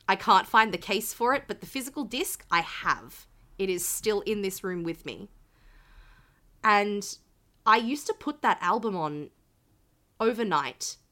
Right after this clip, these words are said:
to go to, this is probably why it's so fucking scratched up. I had a little C D player. I would put it on and have the volume low enough that I wouldn't get in trouble, and I would have the C D on repeat and literally have it going the whole night.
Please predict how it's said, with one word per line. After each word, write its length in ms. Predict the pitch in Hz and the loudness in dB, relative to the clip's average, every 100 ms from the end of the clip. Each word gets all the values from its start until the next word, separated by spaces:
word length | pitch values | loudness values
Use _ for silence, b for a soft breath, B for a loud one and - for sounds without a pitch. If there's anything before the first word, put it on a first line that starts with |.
| - | -8
to 100 | 208 | -4
go 140 | 185 | -4
to, 80 | 175 | -4
this 100 | 208 | -8
is 40 | |
probably 220 | - 220 | -6 -4
why 80 | 175 | -4
it's 120 | 143 | -4
so 100 | - | -8
fucking 260 | 151 135 165 | -12 -14 -14
scratched 340 | - 143 - | -10 -10 -8
up. 260 | 156 135 - b b b - | -8 -8 -12 b b b 0
I 100 | 214 | 4
had 140 | 269 | 4
a 40 | 294 | 2
little 200 | 269 269 | 0 -4
C 200 | - 208 | -2 -2
D 140 | 214 | -2
player. 360 | 226 151 165 311 - b b b _ | -2 -6 -4 -8 -10 b b b _
I 120 | 220 | 2
would 200 | 277 302 | 2 0
put 220 | - - 320 | -6 -4 -4
it 120 | - | 0
on 500 | 214 190 160 233 320 B B - | 2 4 2 -4 -10 B B -8
and 160 | 202 202 | -6 -2
have 200 | 220 208 | -2 -4
the 60 | |
volume 440 | 196 220 226 214 196 | -4 -2 -2 -4 -4
low 280 | 208 226 233 | -2 -2 0
enough 220 | 208 - | -2 -4
that 100 | 196 | -4
I 60 | |
wouldn't 200 | 185 190 | -2 -4
get 100 | 185 | -6
in 60 | 180 | -10
trouble, 520 | - 208 185 208 415 _ _ _ | -6 -4 -2 -4 -6 _ _ _
and 80 | 190 | -2
I 80 | 180 | -2
would 100 | 185 | 0
have 160 | 233 | -4
the 60 | 240 | -4
C 200 | - 254 | -8 -8
D 160 | 226 - | -8 -4
on 160 | 220 | -2
repeat 640 | 240 233 - 220 262 - - _ _ | -2 -8 -8 -8 -8 -10 -12 _ _
and 100 | 208 | -6
literally 440 | 214 - - 233 214 | -4 -6 -6 -6 -2
have 240 | 226 214 | 0 2
it 160 | 208 196 | -2 0
going 460 | 196 202 196 196 - | 2 2 0 -4 -8
the 180 | 185 196 | -6 -4
whole 400 | 190 - 190 170 | -4 -4 -4 -2
night. 560 | 165 139 - - - | -4 -6 -6 -10 -10